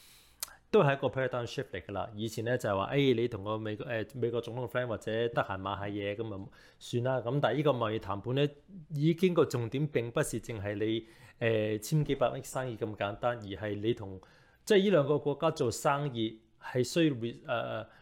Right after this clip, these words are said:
reciprocal 同埋對等，就唔係話你用唔同嘅方法嚟，誒，搵個笨噉嘅噃。噉其實呢個本身已經係一個 paradigm shift。噉跟住，誒，武漢肺炎之後，相-，當然就好多嘢就更加即係改變啦，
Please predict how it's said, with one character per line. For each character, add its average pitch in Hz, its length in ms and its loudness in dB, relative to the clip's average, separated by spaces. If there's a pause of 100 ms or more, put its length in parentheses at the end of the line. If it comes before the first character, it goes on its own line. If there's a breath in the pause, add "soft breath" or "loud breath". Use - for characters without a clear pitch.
reciprocal 117 600 -4 (120)
同 113 120 -6
埋 101 100 -2
對 120 240 0
等， 101 300 -4 (440)
就 120 140 0
唔 101 180 -6
係 104 200 -4
話 101 220 2
你 113 640 -2
用 110 240 -4
唔 117 400 -10
同 98 160 -10
嘅 110 60 -4
方 135 220 0
法 117 180 0
嚟， 95 300 -6 (420 loud breath)
誒， 104 340 -2 (960)
搵 120 140 2
個 131 100 0
笨 90 260 -6
噉 90 200 -12
嘅 101 120 -10
噃。 120 180 -16
噉 185 220 4
其 156 80 4
實 147 140 -2
呢 208 140 2
個 175 140 6
本 139 280 0
身 175 240 0
已 131 80 -2
經 160 180 -4
係 120 140 0
一 - 20 -2
個 117 100 0
paradigm 110 360 -4
shift。 - 200 -12 (340 soft breath)
噉 185 320 4
跟 214 160 4
住， 151 140 2
誒， 123 400 0
武 117 40 -4 (160)
漢 127 40 0
肺 131 140 4
炎 101 100 -4
之 165 140 0
後， 120 100 4
相-， 156 260 0 (120)
當 151 180 0
然 135 100 -2
就 131 140 2 (160)
好 - 240 -8
多 135 100 4
嘢 113 40 0
就 120 100 -6
更 107 180 -12
加 120 160 0 (160)
即 135 100 -10
係 101 120 -8
改 101 140 -6
變 104 160 -6
啦， 104 180 -8